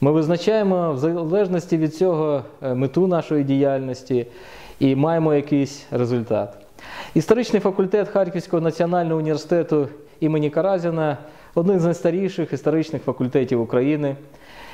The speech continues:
І ми пишаємося тим, що на нашому факультеті свого часу навчалися такі видатні історики, як Микола Іванович Костомаров та Дмитро Іванович Яворницький. Тут викладали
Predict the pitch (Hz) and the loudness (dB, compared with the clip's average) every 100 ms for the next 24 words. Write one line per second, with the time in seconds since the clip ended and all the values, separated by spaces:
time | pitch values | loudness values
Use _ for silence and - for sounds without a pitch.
0 | - - 139 139 135 156 165 156 175 170 | -6 0 2 2 2 0 0 0 0 2
1 | 156 160 151 156 151 143 - - 135 131 | 0 -2 0 0 0 -4 -6 -2 2 0
2 | 113 - - 135 175 180 143 123 131 127 | -2 -8 -4 -2 0 -2 -2 -2 -2 -4
3 | 120 151 160 156 147 135 - - - - | -2 0 0 0 0 -2 -6 -20 -20 -4
4 | - 156 147 143 139 151 147 147 135 113 | 0 2 0 0 0 0 -2 -2 -2 -4
5 | 135 135 180 175 143 143 139 214 170 135 | -4 -2 0 0 -2 -4 -4 -2 -2 -2
6 | 123 151 143 147 151 143 139 135 135 139 | -2 -2 -2 0 2 0 -2 -2 -2 -2
7 | 135 185 135 123 120 110 127 - 127 147 | -2 0 0 -2 -4 -6 -6 -4 -2 0
8 | 151 135 - 117 120 143 135 120 120 113 | -2 -2 -4 -4 -2 0 0 0 -2 -6
9 | - - - - 123 131 131 131 143 143 | -8 -20 -20 0 2 4 2 2 0 -2
10 | - 127 160 160 165 175 165 185 175 147 | -4 0 2 2 2 2 2 2 2 0